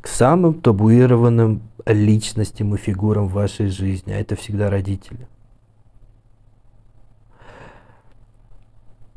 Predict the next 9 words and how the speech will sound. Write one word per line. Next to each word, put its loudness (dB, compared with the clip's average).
Потому 0
что 0
они 0
первые -6
и -12
самые 0
важные. -4
И, 0
соответственно, 2